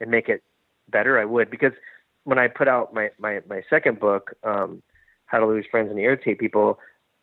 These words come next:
you know, it's not the same topic, obviously, but it's, it, it's, I think my, my writing ability became a little bit smarter, where,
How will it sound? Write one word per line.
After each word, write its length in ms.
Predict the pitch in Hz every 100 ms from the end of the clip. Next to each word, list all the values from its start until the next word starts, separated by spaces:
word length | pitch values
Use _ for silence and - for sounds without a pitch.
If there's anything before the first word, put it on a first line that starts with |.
| _
you 120 | 143
know, 100 | 117
it's 140 | - -
not 160 | 139
the 80 | 165 -
same 240 | 117 117 -
topic, 360 | 151 143 131
obviously, 400 | 120 120 120 139
but 120 | 123 123
it's, 120 | -
it, 240 | 139 131 -
it's, 140 | 127 - - - 120
I 40 |
think 160 | 147 131
my, 140 | 117 - -
my 80 | 113
writing 480 | 107 110 123 127 - -
ability 460 | 120 120 131 135
became 360 | 131 120 120 110
a 60 | 110
little 180 | 113
bit 220 | 110 101 - _ _ - _ -
smarter, 480 | 110 101 98 92 - - _
where, 460 | 123 113 107 98